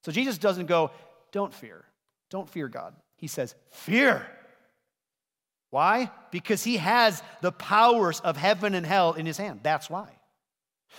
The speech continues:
Do Christians need to fear in the way that the world would fear? No, no, no. We don't need to fear, "Oh no, God, maybe tomorrow you're gonna throw me in. Maybe you're really gonna finally get fed up with me and that's it." That's not the kind of fear. The Bible, the Bible rejects that, refutes that wholesale.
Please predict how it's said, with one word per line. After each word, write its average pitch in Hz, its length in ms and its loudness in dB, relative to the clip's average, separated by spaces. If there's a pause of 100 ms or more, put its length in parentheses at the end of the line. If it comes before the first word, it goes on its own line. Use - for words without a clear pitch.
(260)
Do 233 120 0
Christians 320 540 -2 (180)
need 226 220 -2
to 214 100 -2
fear 175 680 -2 (180)
in 202 120 -2
the 202 80 2
way 214 200 4
that 202 140 -2
the 196 80 -2
world 185 220 2
would 160 100 -6
fear? 139 160 -4
No, 175 160 2
no, 175 100 -2
no. 165 140 -2
We 131 140 -4
don't 226 120 -2
need 233 120 -2
to 196 80 0
fear, 196 280 0 (160)
"Oh 180 100 -4
no, 202 120 0
God, 165 240 2 (140)
maybe 180 160 -2
tomorrow 180 400 0
you're 208 100 -2
gonna 202 160 0
throw 196 200 -2
me 208 100 -2
in. 208 100 -2
Maybe 170 160 -2
you're 175 80 0
really 180 180 -2
gonna 175 140 -2
finally 180 380 -2
get 170 140 -8
fed 175 280 -2
up 175 180 0
with 170 120 -6
me 185 180 -2
and 143 100 -4
that's 165 240 -2
it." 175 140 0 (220)
That's 170 260 0
not 220 160 2
the 247 80 2
kind 196 240 -2
of 170 80 -4
fear. 160 260 -6 (680)
The 175 60 -4
Bible, 190 300 2 (140)
the 170 100 -4
Bible 190 480 0 (100)
rejects 180 460 -2
that, - 140 -14
refutes 214 380 -6
that 214 240 0
wholesale. 165 540 -4